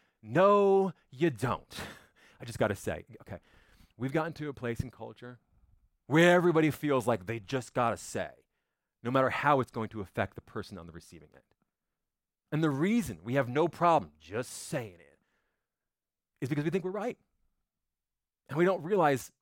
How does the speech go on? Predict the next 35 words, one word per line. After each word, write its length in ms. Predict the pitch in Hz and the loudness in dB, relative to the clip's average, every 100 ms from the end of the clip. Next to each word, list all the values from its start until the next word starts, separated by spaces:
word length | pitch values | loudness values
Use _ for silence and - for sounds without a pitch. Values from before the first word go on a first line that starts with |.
| _ _ | _ _
we're 80 | - | -16
just 260 | 180 - | -14 -14
being 240 | - 127 92 _ _ _ | -12 -12 -14 _ _ _
critical. 400 | - 104 - _ _ _ _ _ _ _ _ _ _ | -20 -20 -20 _ _ _ _ _ _ _ _ _ _
Now, 60 | 110 | -18
Christians 400 | - 202 - 110 | -6 -6 -6 -10
in 60 | 87 | -12
the 60 | |
room, 160 | 80 - _ _ _ _ _ _ _ _ _ _ _ | -16 -20 _ _ _ _ _ _ _ _ _ _ _
you're 140 | 135 160 | -4 2
not 140 | 175 | 4
off 140 | 151 123 | 4 2
the 60 | |
hook 160 | 107 - | -8 -10
on 100 | 80 | -12
this 160 | 80 | -14
one, 100 | _ _ _ _ _ _ _ - | _ _ _ _ _ _ _ -10
okay? 200 | 113 110 | -2 -2
Because 260 | 107 110 | -2 -4
you 60 | 175 | 0
might 200 | 196 185 | 2 2
not 200 | 165 147 | 2 2
say, 160 | 160 | 2
"I 60 | 127 | 2
just 220 | 107 131 | 0 -2
gotta 180 | 123 123 | 0 0
say," 180 | - 127 | 0 -2
but 160 | 110 | -4
there's 100 | 123 | -10
a 60 | 160 | -12
church 360 | - 220 190 - | -8 -4 -4 -6
version 340 | 98 76 76 | -12 -12 -16
of 80 | - | -20
this 160 | - | -20
one, 140 | - | -20